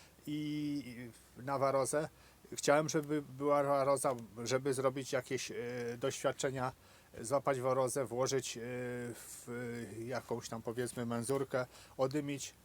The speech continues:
e, różnymi tam tymi preparatami, ale warozy nie było w tych ulikach. Nie szło zrobić nic takiego.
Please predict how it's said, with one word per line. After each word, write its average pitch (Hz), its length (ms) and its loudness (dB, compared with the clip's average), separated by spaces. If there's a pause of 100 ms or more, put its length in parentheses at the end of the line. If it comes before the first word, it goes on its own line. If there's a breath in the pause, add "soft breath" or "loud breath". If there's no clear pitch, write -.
(140)
e, 131 360 -4
różnymi 139 500 0
tam 131 260 -2
tymi 131 220 -6
preparatami, 131 680 0 (300)
ale 202 220 6 (180)
warozy 131 500 2
nie 92 160 -8
było 85 180 -10
w - 240 -20
tych 98 180 -8
ulikach. - 420 -10 (440)
Nie 139 200 -4
szło 117 280 -4 (120)
zrobić 101 420 -6
nic 104 140 -10
takiego. 95 340 -10